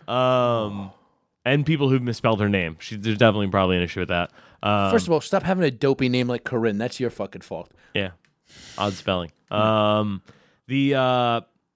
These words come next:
Speaker 1: I'm just saying it would be cool because, like, I, I, I'm just picturing guys fighting fires with fucking podcast logos on their backs, right? Now imagine fucking a le-,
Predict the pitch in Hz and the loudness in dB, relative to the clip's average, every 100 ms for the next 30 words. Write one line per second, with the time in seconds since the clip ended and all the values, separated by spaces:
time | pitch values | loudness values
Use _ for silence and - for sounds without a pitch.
0 | _ _ _ _ _ _ _ - 156 170 | _ _ _ _ _ _ _ -4 0 2
1 | 180 185 202 131 131 151 139 - - 202 | 2 2 0 2 0 2 0 -2 -2 0
2 | 185 131 127 120 120 113 - - 123 120 | 2 2 0 0 0 0 -2 2 2 2
3 | - - 120 120 117 110 - _ _ - | -4 0 2 2 0 -2 -6 _ _ -4
4 | 127 147 160 - 185 175 165 139 123 135 | 0 2 0 0 -2 0 -2 -2 0 2
5 | 143 123 - 143 143 127 - 151 147 117 | 2 0 -2 0 0 -2 -2 2 2 0
6 | 107 98 117 104 123 107 98 120 160 123 | -4 -4 -2 4 2 2 -2 2 4 2
7 | 117 110 107 107 104 104 101 95 95 92 | -2 -2 0 2 2 2 2 2 2 2
8 | - - _ _ _ _ - 107 123 139 | -4 -20 _ _ _ _ -2 2 2 0
9 | _ 127 156 151 160 143 147 151 151 135 | _ -2 0 2 2 2 -2 0 2 2
10 | 127 127 165 | 2 4 2